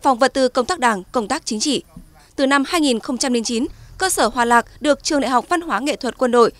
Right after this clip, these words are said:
sử dụng cho các hoạt động huấn luyện quân sự theo chương trình đào tạo với quân số khoảng tám trăm lượt học viên, sinh viên một năm. Ngoài ra, cơ sở còn phục vụ các lớp huấn luyện quân sự hàng năm của Tổng cục Chính trị. Hiện tại, nhà trường đang triển khai dự án đầu tư xây dựng khoa quân nhạc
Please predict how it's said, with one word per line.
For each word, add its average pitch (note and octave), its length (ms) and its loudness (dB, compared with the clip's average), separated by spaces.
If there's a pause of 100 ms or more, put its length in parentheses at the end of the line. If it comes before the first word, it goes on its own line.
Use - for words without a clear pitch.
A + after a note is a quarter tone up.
(140)
sử C#4 140 -2
dụng A3 240 0
cho - 160 -4
các F4 160 -4
hoạt B3+ 140 0
động A3+ 240 0
huấn A#3+ 140 -4
luyện D#4+ 180 -2
quân B3 180 -2
sự B3+ 260 0 (200)
theo C4 160 2
chương B3 160 -4
trình A#3 260 -6
đào A3+ 160 0
tạo A#3 240 6 (280)
với C4 180 8
quân F#4 160 0
số D4+ 260 2
khoảng B3 240 0
tám G#3 240 -2
trăm C4+ 200 -4
lượt A#3 120 0
học A3+ 180 -6
viên, B3 180 2 (220)
sinh C#4+ 180 0
viên B3+ 180 2
một A3+ 140 -2
năm. A#3 180 2 (500)
Ngoài C4 140 4
ra, C4 240 6 (200)
cơ F4+ 120 0
sở B3 220 0
còn A#3 240 0
phục A#3+ 200 -6
vụ C4 160 2
các E4 140 0
lớp G4+ 160 -2
huấn C#4 180 -4
luyện D#4+ 180 -2
quân C4 180 -2
sự - 200 -4
hàng A3+ 180 -8
năm B3 160 2 (220)
của C4 180 6
Tổng A3 220 -2
cục - 180 -6
Chính A#3+ 120 -4
trị. C4+ 240 0 (420)
Hiện B3+ 140 2
tại, B3 240 4 (200)
nhà D4 120 2
trường B3+ 280 0
đang B3+ 160 4
triển C#4 200 -4
khai A#3+ 200 -2
dự A#3+ 100 -6
án A3 240 -2
đầu C4+ 140 6
tư B3 220 -2
xây B3+ 180 -2
dựng A3 220 0
khoa C4 260 0
quân B3 220 0
nhạc A#3+ 200 2